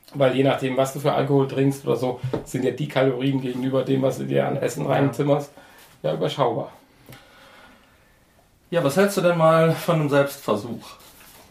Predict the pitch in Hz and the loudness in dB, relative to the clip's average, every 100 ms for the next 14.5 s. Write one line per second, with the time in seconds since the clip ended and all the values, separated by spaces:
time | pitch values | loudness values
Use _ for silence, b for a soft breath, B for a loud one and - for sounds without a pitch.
0 | _ 147 139 123 139 175 147 139 143 131 | _ -10 -4 -2 0 0 0 -4 -4 -2
1 | 120 113 127 196 - - 139 156 139 - | -2 -2 -2 0 0 -2 -8 -8 -6 -6
2 | 139 143 143 B B - - - 110 107 | -4 -6 -8 B B -20 -16 -10 -8 -8
3 | 123 107 - 117 113 123 131 123 - 127 | -8 -4 -2 -2 -2 -4 -4 -6 -4 -2
4 | 143 147 135 151 127 131 131 - 127 120 | -2 -4 -8 -8 -10 -10 -14 -12 -8 -8
5 | 120 117 123 120 123 - 127 139 190 147 | -8 -8 -8 -10 -12 -4 2 4 6 4
6 | 131 - 135 139 139 131 160 196 - 180 | 2 -2 -8 -4 -2 2 2 2 0 -2
7 | 196 208 208 180 - 208 113 - 135 139 | 2 2 2 -2 0 0 0 2 2 2
8 | 156 139 143 120 - - - - 139 135 | 2 2 2 -2 -4 -14 -14 0 2 2
9 | - - - - 113 117 110 101 - _ | -2 -8 -2 0 2 0 -4 -8 -12 _
10 | - - _ - - - - - - - | -20 -20 _ -20 -20 -20 -20 -20 -20 -20
11 | - - - 165 170 170 160 151 165 - | -20 -4 2 4 4 2 2 4 2 0
12 | 151 147 196 165 151 143 151 - 156 165 | -4 -2 0 0 0 0 0 -2 -2 0
13 | 139 160 151 - - - 139 123 165 147 | 0 -2 -8 -10 -16 -8 -6 -2 0 2
14 | 143 - 139 147 | 2 0 -4 -6